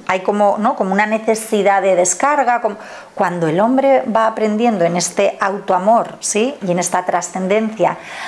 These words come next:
a ir vinculándose con todo el cuerpo, no solamente con los genitales, ¿sí?, sino a ir eh, desarrollando esa sensibilidad en todo el cuerpo, ese, mm,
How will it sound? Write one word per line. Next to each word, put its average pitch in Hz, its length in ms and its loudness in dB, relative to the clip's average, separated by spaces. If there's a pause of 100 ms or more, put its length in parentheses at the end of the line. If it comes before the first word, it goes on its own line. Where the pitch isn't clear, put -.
(160)
a 185 120 -4
ir 208 180 0
vinculándose 220 800 2
con 160 220 -2
todo 214 260 0
el 214 140 0
cuerpo, 165 460 -2 (220)
no 190 140 2
solamente 190 480 -2
con 175 140 0
los 165 120 -6
genitales, 160 600 -4
¿sí?, 254 260 -2 (300)
sino 180 420 2
a 175 120 0
ir 214 440 -2 (240)
eh, 185 160 2
desarrollando 180 720 0
esa 226 260 2
sensibilidad 185 1000 0 (160)
en 170 160 0
todo 185 180 2
el 180 100 2
cuerpo, 202 500 0 (460)
ese, 240 680 2
mm, 202 400 -4